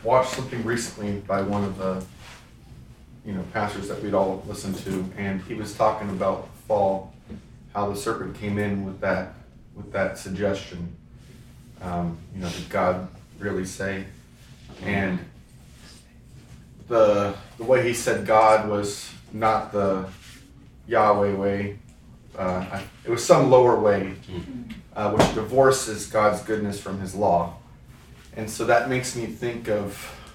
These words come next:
Speaker 1: blind faith versus childlike faith. And maybe there's a certain level of, you know, childlike faith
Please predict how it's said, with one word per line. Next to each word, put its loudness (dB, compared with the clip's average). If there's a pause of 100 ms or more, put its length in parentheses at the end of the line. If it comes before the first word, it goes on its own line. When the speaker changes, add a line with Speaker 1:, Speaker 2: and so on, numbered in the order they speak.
(140)
Speaker 1:
blind 2
faith -4
versus -8
childlike 4
faith. -10 (840)
And -4 (260)
maybe 0
there's 0
a -6
certain 0
level 2
of, -2 (880)
you -12
know, -4
childlike 6
faith -4